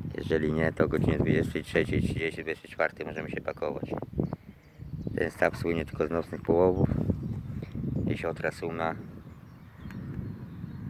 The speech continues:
w dzień na tym stawie z gruntu nic nie bierze. Drugi staw mamy z pstrągami. Pstrągi maksymalnie do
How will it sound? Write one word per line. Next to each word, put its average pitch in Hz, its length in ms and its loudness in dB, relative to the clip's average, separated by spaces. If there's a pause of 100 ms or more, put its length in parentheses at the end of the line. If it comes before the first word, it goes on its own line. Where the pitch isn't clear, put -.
(600)
w 73 120 -2
dzień 76 260 2
na 76 120 2
tym 73 220 -4
stawie 73 540 2 (320)
z 69 120 -4
gruntu 71 720 2 (1000)
nic - 220 -4
nie 71 140 -2
bierze. 69 300 0 (2750)
Drugi 98 280 2
staw 90 300 2
mamy 90 240 4
z - 20 -6
pstrągami. 98 720 2 (1160)
Pstrągi 87 400 0
maksymalnie 82 520 -2
do 78 260 0